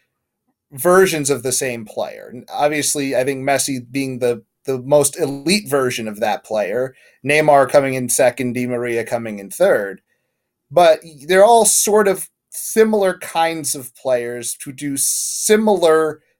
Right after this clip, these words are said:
but not exactly the same kind of thing. And then you have Mbappe, who has to then basically play striker slash winger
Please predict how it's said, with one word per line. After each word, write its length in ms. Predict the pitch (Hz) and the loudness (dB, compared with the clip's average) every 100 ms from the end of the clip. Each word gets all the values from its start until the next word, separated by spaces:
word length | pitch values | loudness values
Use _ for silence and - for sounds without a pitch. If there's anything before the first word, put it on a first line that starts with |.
| _ | _
but 140 | 156 | -2
not 180 | 165 208 | 2 2
exactly 540 | 190 131 156 151 - 147 | 2 0 2 2 -2 -8
the 140 | 127 | -8
same 320 | - 135 131 | -6 -6 -8
kind 280 | - 117 113 | -8 -8 -8
of 120 | 107 | -12
thing. 240 | 98 107 131 | -12 -12 -4
And 100 | 151 | -2
then 100 | 185 | 0
you 140 | 208 | 2
have 200 | 165 156 | 4 4
Mbappe, 600 | 147 139 117 117 123 117 | 2 0 0 0 -4 -6
who 400 | 117 120 117 117 - _ _ - | -8 -10 -10 -12 -16 _ _ 2
has 260 | 156 156 | 2 4
to 100 | 165 | 0
then 220 | 147 143 | 2 0
basically 540 | 131 139 131 139 131 127 | 0 -2 -2 -6 -8 -12
play 280 | - 120 110 | -6 -6 -4
striker 720 | - - 151 147 143 139 131 | -8 0 2 2 0 -4 -2
slash 400 | - 120 110 113 | 0 -2 -2 -8
winger 580 | 120 160 135 104 110 | -8 -6 -4 -6 -8